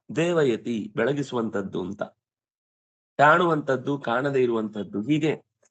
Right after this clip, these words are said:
ವಾಸುದೇವ ಶಬ್ದ ತುಂಬಾ ಅದ್ಭುತ. ಅಸುದೇವನಾದಂತಹ ಪ್ರಾಣನಿಗೆ ವಾ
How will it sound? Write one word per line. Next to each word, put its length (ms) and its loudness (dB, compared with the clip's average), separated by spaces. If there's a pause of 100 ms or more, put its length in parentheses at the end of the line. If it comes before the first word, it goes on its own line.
(180)
ವಾಸುದೇವ 520 4
ಶಬ್ದ 300 -6
ತುಂಬಾ 300 2
ಅದ್ಭುತ. 360 0 (1300)
ಅಸುದೇವನಾದಂತಹ 1080 2
ಪ್ರಾಣನಿಗೆ 600 0
ವಾ 200 8